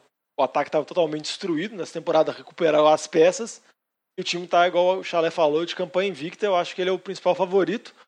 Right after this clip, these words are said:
Mas também destacar o Bla-, Brian Flores, senador de Miami, que também vem numa temporada muito boa.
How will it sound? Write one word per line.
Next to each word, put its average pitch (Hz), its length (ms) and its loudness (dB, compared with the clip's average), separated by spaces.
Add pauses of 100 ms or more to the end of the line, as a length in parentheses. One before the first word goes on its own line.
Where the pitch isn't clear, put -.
(340)
Mas 190 120 0
também 202 240 0
destacar 202 340 2
o 190 40 4
Bla-, 175 400 6
Brian 160 360 4
Flores, 170 400 -2
senador 160 320 0
de 160 80 -6
Miami, 160 460 2
que - 60 -16
também 165 260 -4
vem 175 160 -4
numa 170 120 -6
temporada 156 400 0
muito 175 240 -10
boa. 180 460 -2